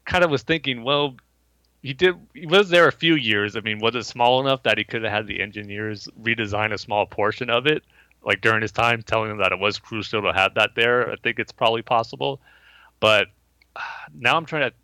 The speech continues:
I believe it was Pablo Hidalgo who said this in a tweet, where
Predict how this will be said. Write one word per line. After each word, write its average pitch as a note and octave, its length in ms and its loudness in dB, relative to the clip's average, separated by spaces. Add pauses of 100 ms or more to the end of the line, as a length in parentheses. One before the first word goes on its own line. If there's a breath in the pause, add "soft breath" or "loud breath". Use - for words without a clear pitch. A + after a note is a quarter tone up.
(140)
I A2+ 40 -18
believe C3 300 -6
it - 20 -2
was A#2+ 140 0
Pablo G2+ 380 -2
Hidalgo F#2 460 -4
who F#2 60 -12
said F#2+ 220 -12
this F#2 220 -10
in F#2+ 100 -14
a - 60 -14
tweet, G2+ 520 -4
where F#2 360 -4